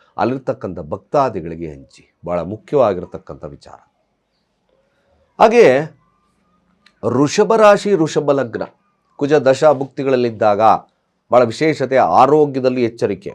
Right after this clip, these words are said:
ನಿಮಗೂ ದಾಂಪತ್ಯದಲ್ಲಿ ವಿರಸಗಳು ಬರುತ್ತೆ, ಇದು ಡಿವೋರ್ಸ್ ಹೋಗ್ತಕ್ಕಂಥ ಸಾಧ್ಯತೆಗಳು ಬಂದ್ಬಿಡುತ್ತೆ. Be careful. ಯಾಕೆಂದ್ರೆ ಏಳು ಮತ್ತೆ ಹನ್ನೆರಡರ ಅಧಿಪತಿ ಆಗಿರತಕ್ಕಂಥದ್ದು, ಆರರ ಸ್ಥಾನ, ಸಾಲ ಬಾಧೆ ಇರತಕ್ಕಂಥದ್ದು ಇರುತ್ತೆ.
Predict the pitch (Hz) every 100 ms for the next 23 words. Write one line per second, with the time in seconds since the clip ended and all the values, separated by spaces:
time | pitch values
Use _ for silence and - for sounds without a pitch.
0 | - 120 139 156 156 123 135 135 131 131
1 | 127 127 117 113 113 107 101 95 - 73
2 | 90 120 110 131 151 147 127 - - 110
3 | 110 104 92 92 98 92 87 80 76 69
4 | 78 104 - 76 _ 53 _ _ _ _
5 | _ _ _ _ _ _ _ _ _ -
6 | 120 160 185 127 98 98 147 196 196 170
7 | 135 147 202 185 165 143 139 131 131 120
8 | 110 104 90 - 76 78 67 - _ _
9 | - 123 147 139 127 - 101 80 - 131
10 | 135 160 160 120 110 123 131 135 123 107
11 | - _ 95 87 87 87 - -